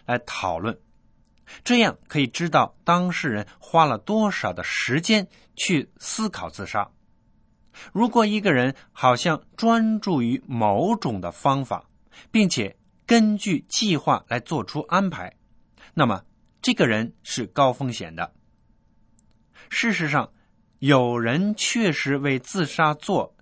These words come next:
实验性的行动。当你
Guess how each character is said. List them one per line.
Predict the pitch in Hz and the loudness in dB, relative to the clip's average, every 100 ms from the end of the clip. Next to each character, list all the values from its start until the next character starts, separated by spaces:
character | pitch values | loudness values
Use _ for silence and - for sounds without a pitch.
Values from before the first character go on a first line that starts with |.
| _ | _
实 | - - - 147 | -6 -4 0 0
验 | 214 202 139 | 2 2 0
性 | 147 107 | -2 -6
的 | |
行 | 87 87 90 | -8 -10 -8
动。 | 107 - _ _ _ _ _ _ _ - - | -10 -12 _ _ _ _ _ _ _ -20 2
当 | 233 220 | 4 4
你 | 123 | 0